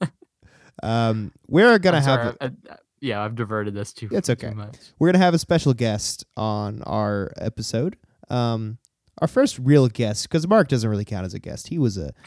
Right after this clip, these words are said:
Speaker 1: he, he was filling
Speaker 2: He
Speaker 1: in
Speaker 2: was a
Speaker 1: for
Speaker 2: stand-in.
Speaker 1: Clint. Yeah. He, he was a guest too, I guess. But w-
Speaker 2: Yeah.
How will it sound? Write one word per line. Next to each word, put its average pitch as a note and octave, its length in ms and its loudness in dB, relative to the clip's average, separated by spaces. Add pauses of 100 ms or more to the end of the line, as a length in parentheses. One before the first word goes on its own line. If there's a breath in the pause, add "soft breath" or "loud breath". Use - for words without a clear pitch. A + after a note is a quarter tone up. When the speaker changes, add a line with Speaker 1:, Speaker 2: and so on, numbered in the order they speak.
(160)
Speaker 1:
he, A3 180 -4
he F#3+ 120 0
was F3 180 6
filling A#2 340 2
Speaker 2:
He G2 100 -4
Speaker 1:
in - 20 -2 (100)
Speaker 2:
was - 40 -8
a - 20 -6
Speaker 1:
for - 80 -6
Speaker 2:
stand-in. - 160 -12
Speaker 1:
Clint. - 340 -8 (160)
Yeah. F#2 200 -8 (680 soft breath)
He, A#2 220 0
he C3+ 100 2
was A2+ 120 2
a D#2+ 60 -10
guest - 260 -12
too, - 180 -8
I - 60 -12
guess. - 200 -16
But - 220 -8 (420 soft breath)
w- - 160 -8
Speaker 2:
Yeah. - 80 -20